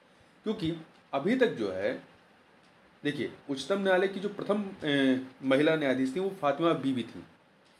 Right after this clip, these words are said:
इसके बाद से उच्चतम न्यायालय में ग्यारह महिला न्यायाधीशों की नियुक्ति हो चुकी है, तो पन्द्रह से ये कम आंकड़ा है, तो ये आपका दूसरा वाला कथन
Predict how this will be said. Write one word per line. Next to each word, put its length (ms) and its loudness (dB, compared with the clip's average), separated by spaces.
इसके 260 0
बाद 180 4
से 100 0
उच्चतम 300 -2
न्यायालय 220 0
में 160 -4
ग्यारह 360 6
महिला 420 0
न्यायाधीशों 500 0
की 120 -4
नियुक्ति 360 -6
हो 60 2
चुकी 280 -8
है, 220 -16
तो 60 -6
पन्द्रह 340 0
से 140 -4
ये 140 -2
कम 220 2
आंकड़ा 300 4
है, 100 -2
तो 60 -4
ये 320 0
आपका 260 0
दूसरा 340 2
वाला 140 6
कथन 320 -6